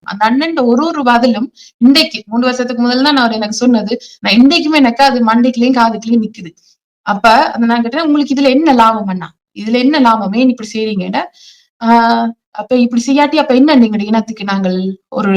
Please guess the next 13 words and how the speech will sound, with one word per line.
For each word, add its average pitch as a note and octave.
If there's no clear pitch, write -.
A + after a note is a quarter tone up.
நியாயம், B3
ஒரு A3
நீ-, A#3
ஒரு G3
நீதி C4+
வேண்டி A#3
கொடுக்கறது?" F3
என்றுதான் B3
சொல்லுவேன். -
அப்ப A#3+
நான் C#4
சொன்னேன், D#4+
"சரி, C4